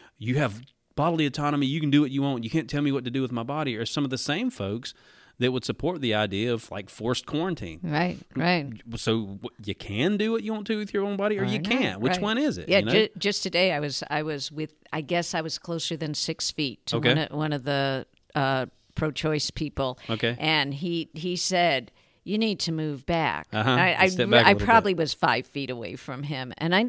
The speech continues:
Speaker 2: I did. I did. I, I get it. But, you know, it's funny because he is also there standing in support of the full bodily autonomy of any mother who wants to
Speaker 1: Yeah.
Speaker 2: kill their child.
Speaker 1: Yeah, absolutely. Yeah, I mean, I talked to the same guy today, and
Speaker 2: Right.
Speaker 1: he,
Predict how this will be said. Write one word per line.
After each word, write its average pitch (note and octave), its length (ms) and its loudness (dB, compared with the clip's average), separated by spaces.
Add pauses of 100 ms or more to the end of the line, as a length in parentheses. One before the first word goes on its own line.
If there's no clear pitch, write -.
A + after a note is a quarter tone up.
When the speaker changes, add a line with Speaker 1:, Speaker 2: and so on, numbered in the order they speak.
Speaker 2:
I C4 160 4
did. G3+ 380 0 (260)
I D#4 60 -2
did. C#4+ 340 2
I, E4 140 -4 (180)
I D#4 80 -4
get A3 320 2
it. B3 180 0 (120)
But, F3+ 300 -2
you F#3+ 140 -2
know, F3+ 140 0
it's E3+ 160 -2
funny A3+ 340 0
because D3+ 720 0 (540)
he G#3 380 0
is E3 140 0
also G3 360 0
there C#3+ 180 2
standing E3+ 460 0
in D3 100 -4
support F3+ 540 -2
of C3+ 160 -2
the C3+ 80 -8
full D3+ 260 -2
bodily A#2+ 480 -6
autonomy C3 640 -6
of C3+ 120 -4 (120)
any E3 180 2
mother A#2+ 340 -4
who D3 140 -4
wants B2 280 -6
to A2+ 60 -2
Speaker 1:
Yeah. B2+ 280 2
Speaker 2:
kill D3+ 180 0
their C#3+ 180 -2
child. - 540 -8 (120)
Speaker 1:
Yeah, B2 280 -2
absolutely. A#2 540 -4
Yeah, C3+ 180 2
I G2 60 -2
mean, G#2 140 0
I G#2 120 0
talked F#2+ 300 -6
to G2 60 -10
the F#2 60 -12
same G2 220 -4
guy G2 220 -2
today, G2+ 340 -2
and F#2+ 100 -4
Speaker 2:
Right. - 20 -8
Speaker 1:
he, C3 160 0